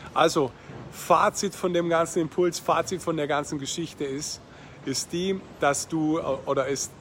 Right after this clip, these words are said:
das Fazit, ja, ist, dass du dich auf eine Sache fokussierst. Zuerst, was willst du konkret? Und dann, wer ist dein optimaler Kunde? Wen willst du erreichen? Und dann, ähm, überlegst du dir einfach, was kannst du ihm genau geben,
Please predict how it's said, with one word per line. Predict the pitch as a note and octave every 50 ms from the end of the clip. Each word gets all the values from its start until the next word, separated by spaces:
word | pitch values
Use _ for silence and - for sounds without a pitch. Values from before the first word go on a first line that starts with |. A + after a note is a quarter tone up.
| - C#3 -
das | D#3 D#3+ D#3+ - -
Fazit, | - - D#3 D3 D#3+ D#3 - - D#3+ C#3 -
ja, | C3+ C#3 D3+ D3+ - - - - - - -
ist, | - D3+ D3+ - - -
dass | D3 C3+ - -
du | E3+ E3
dich | D#3+ E3+ E3+ D#3 - -
auf | C#3 C3+ C#3 C3+ - - - -
eine | C#3+ D#3+ F3 F3 E3
Sache | D3 D#3+ E3 D#3 D#3 D#3+
fokussierst. | - - D#3+ D3 - D#3 - - - F#3+ G3 G3 - -
Zuerst, | - E3 - D#3 D3+ D#3 - - D#3
was | D3+ D#3+ D#3 - -
willst | E3+ F3+ E3 - -
du | D#3
konkret? | - - D#3 D3 C#3+ - - E3+ F3+ G3+ G#3+ - - - - - - - - - -
Und | - D3 C#3 -
dann, | D3+ D3 D#3 D#3+ D3+
wer | D3 D#3 E3 E3
ist | D#3+ - -
dein | D#3+ D#3
optimaler | D#3+ D#3+ - - - D#3+ D#3 D3+ D3 D3 C#3+ C#3
Kunde? | - - F3 F#3 F#3 F3+ D#3+ C#3+
Wen | D3+ D3+ E3 D#3
willst | E3 D#3 D3+ - - E3
du | D#3+
erreichen? | D3+ C#3 B2 C#3 C3+ C#3+ D#3+ E3 - - F#3 F3+ E3+ - - - - - - - -
Und | D3+ C#3+ C3 -
dann, | C#3+ D3 D#3 E3 D#3+ D#3+ -
ähm, | C#3+ C#3 C#3 C#3+ C#3+ D3 D3 D3+ E3+ G3+
überlegst | D#3 C3+ D3 C#3+ D3 D#3+ D#3 - -
du | F3
dir | D3+ D#3 C#3
einfach, | C#3+ C#3+ C#3+ - D3+ C#3 C3+ C3
was | C#3+ C#3 D#3 D3 -
kannst | - D#3 D3+ D3 - - -
du | E3 - -
ihm | F3+ D#3+ E3 E3+ E3+ E3
genau | D#3 D3+ D3 C#3+ C3+ C#3+ C#3+
geben, | C3+ - D#3 D3 D3 C#3+ D#3+ D#3+ D#3 D3+